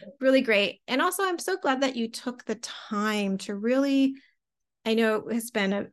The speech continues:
a, you know, a little bit of time, as you mentioned, um, but I'm glad that you took that time and really figured out, like, what it is that you wanted to share, how you wanted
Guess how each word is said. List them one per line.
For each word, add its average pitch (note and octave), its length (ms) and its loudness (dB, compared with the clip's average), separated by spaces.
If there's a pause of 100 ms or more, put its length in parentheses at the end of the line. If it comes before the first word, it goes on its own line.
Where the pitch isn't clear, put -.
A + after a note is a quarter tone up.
a, - 240 -4
you G#3 80 -4
know, - 340 -4
a G3+ 120 -4
little A3 260 2
bit A3+ 140 0
of A#3+ 80 -2
time, G#3+ 280 -4
as G3+ 140 -4
you G3 80 0
mentioned, G3+ 760 -2 (260)
um, G3 500 -4 (680)
but C4+ 180 2
I'm C#4+ 180 2
glad D4 380 -4
that D#4+ 140 -2
you C#4 160 -2
took C#4 260 -8
that - 240 -4
time B3+ 640 0 (100)
and A3 300 -4
really A3+ 240 0
figured A#3 420 -4
out, G#3 380 -2
like, - 360 -6 (560)
what B3 180 -2
it D4 120 0
is C4+ 220 2
that A3+ 160 -6
you G#3+ 140 -2
wanted G3+ 540 -4
to F#3 760 -6 (1120)
share, A3+ 840 4 (380)
how A3 320 0
you A3+ 200 2
wanted G#3 340 -2